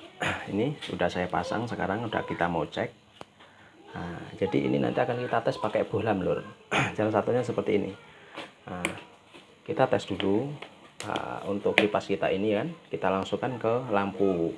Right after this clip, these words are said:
bohlam itu. Nah, jadi ini. Nah, ini sistemnya bohlam ini ya, dia hidup. Jadi kalau dia ini nanti kita alirkan ke sini,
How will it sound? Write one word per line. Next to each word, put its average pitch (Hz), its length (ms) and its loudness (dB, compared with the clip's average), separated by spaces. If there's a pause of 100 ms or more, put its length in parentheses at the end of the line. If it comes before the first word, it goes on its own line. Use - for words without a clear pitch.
bohlam 98 320 0
itu. 101 320 2 (720)
Nah, 92 160 -12 (160)
jadi 95 240 -4
ini. 98 160 0 (2000)
Nah, 87 240 -6
ini 120 160 0
sistemnya 123 560 -2 (1200)
bohlam 110 240 4
ini 127 160 4
ya, 95 320 2 (240)
dia 120 240 6
hidup. 107 400 6 (640)
Jadi 135 160 4
kalau 123 320 6
dia 101 160 6
ini 107 160 6
nanti 104 240 2
kita 95 320 0
alirkan 95 480 2
ke - 80 -10
sini, 104 480 0